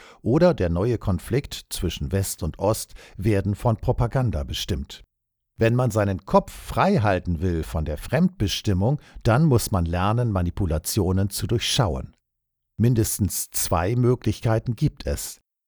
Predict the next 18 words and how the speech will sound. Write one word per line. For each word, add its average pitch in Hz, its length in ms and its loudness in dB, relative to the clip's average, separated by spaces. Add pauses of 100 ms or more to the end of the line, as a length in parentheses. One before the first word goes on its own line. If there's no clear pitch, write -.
Erstens, 95 640 0 (320)
eindeutige 101 680 2
Fälle 123 400 2
der 76 140 -2
Meinungsmache 90 760 0
zu - 160 -6
verfolgen 92 720 0
und 76 300 -6
zu - 160 -4
analysieren, 92 880 0 (300)
um 80 280 -2
dabei 80 400 -2
den 82 200 -4
kritischen - 480 -2
Verstand - 600 -2
zu - 160 -2
üben. 104 420 -2 (420)
Zweitens, - 680 -2